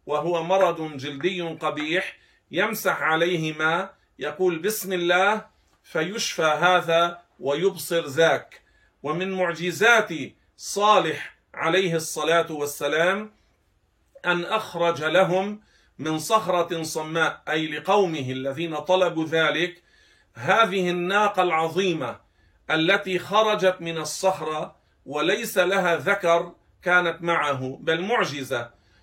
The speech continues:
وكانت حامل وولدت، وضعت فصيلها أمامهم وهم ينظرون،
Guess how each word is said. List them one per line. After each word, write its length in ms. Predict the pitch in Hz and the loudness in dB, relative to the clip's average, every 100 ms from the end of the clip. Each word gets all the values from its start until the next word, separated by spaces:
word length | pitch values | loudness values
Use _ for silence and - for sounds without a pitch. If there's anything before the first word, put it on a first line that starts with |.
| _ | _
وكانت 560 | - 143 185 196 196 190 | -2 0 2 2 2 -2
حامل 680 | - 220 214 170 135 120 - _ _ - | 0 4 4 4 -2 -8 -14 _ _ -10
وولدت، 840 | 139 147 170 226 220 202 202 220 - _ - | -4 0 4 4 4 4 4 0 -2 _ -4
وضعت 560 | 175 208 180 165 165 | 0 2 2 0 -4
فصيلها 840 | - 165 - 220 208 190 180 180 175 | -6 -6 -6 -4 0 2 2 2 0
أمامهم 640 | 175 190 190 170 175 185 | 2 2 2 0 0 -2
وهم 360 | 165 151 165 170 | -4 -4 -4 -2
ينظرون، 720 | 156 151 151 160 165 131 | -4 -6 -6 -2 -2 -2